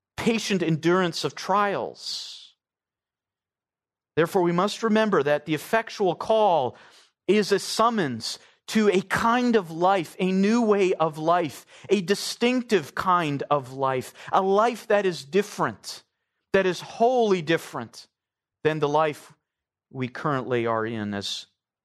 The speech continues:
sinners who are lost. So those are the, the, the, the essential characteristics. Let me close now with some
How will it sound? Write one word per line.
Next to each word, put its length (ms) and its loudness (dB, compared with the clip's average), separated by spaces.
sinners 720 -6
who 60 -10
are 100 -6
lost. 600 -8
So 120 -16
those 240 2
are 80 4
the, 340 -2
the, 200 -4
the, 280 -2
the 140 -8
essential 460 -4
characteristics. 720 -4
Let 80 -4
me 80 -4
close 400 -2
now 160 0
with 160 -4
some 380 -6